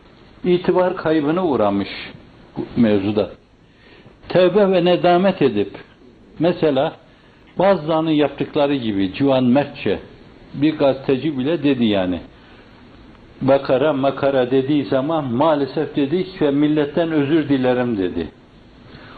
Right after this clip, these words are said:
Bu tabii bir günahtı. Milletten özür dilemekle Kur'an'ı tahkir etme mevzuunda küfre doğru atılan bir adım silinmez.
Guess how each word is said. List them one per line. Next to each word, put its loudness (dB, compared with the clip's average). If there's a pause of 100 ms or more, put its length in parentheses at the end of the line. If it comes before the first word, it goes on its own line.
(100)
Bu 2
tabii -2
bir -2
günahtı. -2
Milletten 0
özür 2
dilemekle 0 (520)
Kur'an'ı 0 (100)
tahkir -2
etme 0
mevzuunda 0
küfre -4
doğru 2
atılan 0
bir 2
adım -2 (100)
silinmez. -2